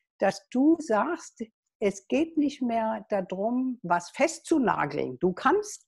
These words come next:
das Licht nicht festnageln und du kannst die Teilchen nicht festnageln und sagen, so sind sie. Immer und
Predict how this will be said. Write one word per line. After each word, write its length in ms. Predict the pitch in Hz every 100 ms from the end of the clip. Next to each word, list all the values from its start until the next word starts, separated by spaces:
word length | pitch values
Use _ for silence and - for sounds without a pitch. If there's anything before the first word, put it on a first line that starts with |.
| _
das 260 | 226 208 -
Licht 480 | 214 269 - - 214
nicht 320 | 208 208 -
festnageln 880 | 226 214 - - 180 185 170 165 160
und 300 | 190 190 190
du 100 | 196
kannst 380 | - 220 220 -
die 120 | 202
Teilchen 760 | - 233 285 294 - 247 208 185
nicht 380 | 202 226 - -
festnageln 840 | - 214 208 - 185 160 202 214
und 180 | - 160
sagen, 260 | 175 170 170
so 220 | 185 226
sind 280 | 226 262 247
sie. 220 | 151 - _ _ _ _ _ -
Immer 320 | 262 269 247 220
und 180 | 202